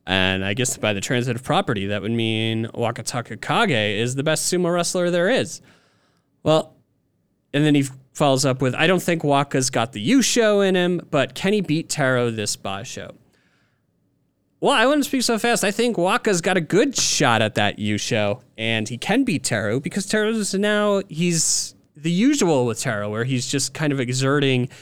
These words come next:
every bit of strength he has when everybody's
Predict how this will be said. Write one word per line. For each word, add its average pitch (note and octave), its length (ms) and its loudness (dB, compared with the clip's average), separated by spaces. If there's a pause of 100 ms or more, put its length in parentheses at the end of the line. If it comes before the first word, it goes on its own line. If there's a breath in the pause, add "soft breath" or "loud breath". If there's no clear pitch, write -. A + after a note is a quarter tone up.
(160 loud breath)
every F3+ 260 4
bit E3+ 160 2
of E3 80 0
strength D#3 320 0
he C3 100 0
has B2+ 480 0
when A2 140 -4
everybody's B2+ 420 -2